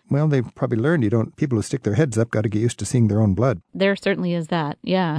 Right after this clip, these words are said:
Speaker 2: And
Speaker 1: Yeah.
Speaker 2: it's really unfortunate, and that law is just really
Speaker 1: Hmm.
Speaker 2: odious. And there has been a lot of backlash against gay people and openly gay people in particular.
Speaker 1: But now you did have some gay friends in Novosibirsk, right? That
Speaker 2: I
Speaker 1: you
Speaker 2: did. I
Speaker 1: visited.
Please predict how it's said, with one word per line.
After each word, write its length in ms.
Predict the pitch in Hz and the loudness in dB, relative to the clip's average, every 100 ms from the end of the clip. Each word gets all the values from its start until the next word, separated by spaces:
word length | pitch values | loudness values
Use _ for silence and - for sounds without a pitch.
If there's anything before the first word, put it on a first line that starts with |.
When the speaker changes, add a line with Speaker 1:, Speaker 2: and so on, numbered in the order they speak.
| 117 | 0
Speaker 2:
And 140 | 190 | 0
Speaker 1:
Yeah. 60 | 196 | 0
Speaker 2:
it's 180 | - - | -4 -8
really 380 | 190 240 247 175 | -2 2 2 0
unfortunate, 640 | 170 - 170 - 151 151 | -4 0 -2 0 -2 0
and 120 | 170 | -2
that 140 | 165 - | -2 -2
law 200 | 180 175 | -2 0
is 180 | 160 | -2
just 200 | - 165 214 | -4 -8 -8
really 400 | 180 214 175 107 | -2 2 2 2
Speaker 1:
Hmm. 60 | |
Speaker 2:
odious. 480 | - 165 147 143 - - | 2 2 2 -2 -4 -2
And 260 | 160 160 - | 0 0 -2
there 140 | 190 | -4
has 180 | 170 156 | -2 -4
been 160 | 175 190 | -4 -4
a 80 | |
lot 260 | 165 156 160 | -2 -4 -2
of 300 | - 185 160 - _ _ _ | -2 -2 -4 -10 _ _ _
backlash 460 | - 165 175 165 160 | -4 -2 0 0 0
against 460 | 156 175 175 - - 175 | -2 -2 -2 -4 -14 -4
gay 180 | 160 170 | -2 -2
people 320 | - 156 160 | -2 0 2
and 100 | 156 | 2
openly 340 | - 156 165 147 | 2 0 0 2
gay 200 | 151 151 - | 0 0 -4
people 240 | - 156 156 | -4 0 2
in 100 | 139 | 2
particular. 640 | 156 - 196 156 147 147 - _ - | 0 -2 -2 2 2 0 -4 _ -8
Speaker 1:
But 120 | 143 | -2
now 80 | 143 | 0
you 160 | 139 135 | 2 2
did 180 | 185 | 2
have 160 | 175 131 | 0 0
some 140 | - | -2
gay 180 | 117 135 | 0 0
friends 380 | 117 156 156 127 | 0 0 0 0
in 180 | 113 110 | 2 4
Novosibirsk, 760 | 120 113 - 110 156 - - | 2 0 -4 -2 -2 -2 -4
right? 200 | 95 120 - - | -4 -6 -6 -4
That 40 | |
Speaker 2:
I 60 | 185 | -4
Speaker 1:
you 80 | 202 | -2
Speaker 2:
did. 280 | 208 220 170 | 0 0 0
I 60 | |
Speaker 1:
visited. 120 | 165 | -4